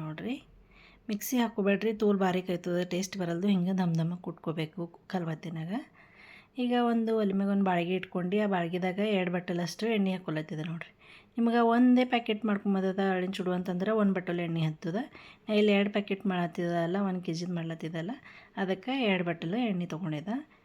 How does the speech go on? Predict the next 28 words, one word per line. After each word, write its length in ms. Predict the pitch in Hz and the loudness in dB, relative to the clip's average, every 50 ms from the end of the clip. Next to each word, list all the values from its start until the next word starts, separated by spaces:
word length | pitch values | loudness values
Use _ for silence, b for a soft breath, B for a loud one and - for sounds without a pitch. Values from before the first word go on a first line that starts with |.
| b b b - 233 | b b b -6 -4
ಮತ್ತು 260 | 208 208 226 226 220 214 | -4 0 0 0 2 4
ಒಣಗಿನ 280 | 202 196 190 202 208 208 - - | 2 2 2 2 0 0 -2 -4
ಕೊಬ್ಬರಿ 240 | 185 185 190 185 185 185 | -6 -2 0 0 0 0
ಹಿಂಗೆ 180 | 185 185 196 196 | -2 -2 0 0
ಉದ್ದುದ್ದು 300 | 190 170 170 165 160 165 - | 0 0 0 -2 -2 -4 -4
ಕಟ್ 160 | 175 160 - 170 170 | -6 -6 -4 -4 -4
ಮಾಡಿ 120 | 170 170 160 | -4 -4 -6
ಇಟ್ಕೊಂಡಿದ್ದೆ. 480 | - - 170 160 160 165 165 208 240 269 269 | -6 -6 -4 -2 -2 -2 -2 -4 -4 -6 -6
ಮತ್ತು 160 | 254 226 208 - | -8 -8 -6 -2
ಥೋಡೆ 140 | 208 196 190 185 | -2 0 0 0
ಒಣಮೆಣಿ-, 480 | 175 170 170 170 170 170 170 175 180 185 180 180 185 180 | 0 0 -2 -2 -2 -2 -2 -2 -4 -6 -8 -8 -6 -4
ಒಣಗಿನ 260 | 180 170 170 190 202 202 | -2 -2 0 2 2 2
ಮೆಣಸಿನ್ಕಾಯಿ, 640 | 175 160 - - 175 170 - - 175 170 175 202 269 - - B B B B B B B B B B B | 2 0 -4 -4 -8 -8 -6 -4 -4 -2 -2 -2 -4 -4 -8 B B B B B B B B B B B
ಮತ್ತು 160 | 247 233 233 247 247 | -4 -2 2 2 4
ಇವು 80 | 247 240 233 | 4 6 4
ಮಜ್ಜಿಗೆ 260 | 214 185 196 202 214 208 | 4 2 2 2 2 2
ಮೆಣಸಿನ್ಕಾಯಿ 400 | 202 196 202 202 196 - 196 185 | 2 2 0 -2 0 0 0 0
ಅಂತಾರೆ 260 | 180 180 185 175 175 185 | 0 -2 -4 -4 -4 -4
ನೋಡ್ರಿ, 240 | 175 175 - 226 226 220 196 | -4 -4 -4 -2 0 0 2
ಅವು, 160 | 170 160 165 185 226 240 208 | 2 2 0 0 -2 -2 0
ಅವು 100 | 196 202 208 196 | 2 4 4 4
ಇರ್ಲೊಂಟ್ರಿ 360 | 190 185 185 185 175 202 208 208 | 4 2 -2 -2 -2 -2 -4 -4
ಸ್ಕಿಪ್ 220 | - - 196 196 - 185 | -4 -6 -8 -4 -2 -2
ಮಾಡ್ಕೋರಿ, 440 | 170 160 156 - 180 165 165 226 277 269 | -2 -2 -4 -2 -4 -2 0 2 2 2
ನಮ್ಮಲ್ಲಿ 220 | 226 208 196 185 180 170 | 2 2 0 0 -2 -2
ಅವ 60 | 165 170 | -2 -4
ಅಂತೇಳಿ 240 | 180 180 185 185 170 | -4 -6 -6 -8 -10
ಹಾಕೊಳತ್ತಿದ್ದೆ. 600 | 175 - - 160 156 160 156 - 160 156 185 233 | -10 -8 -6 -4 -4 -4 -6 -6 -6 -4 -4 -6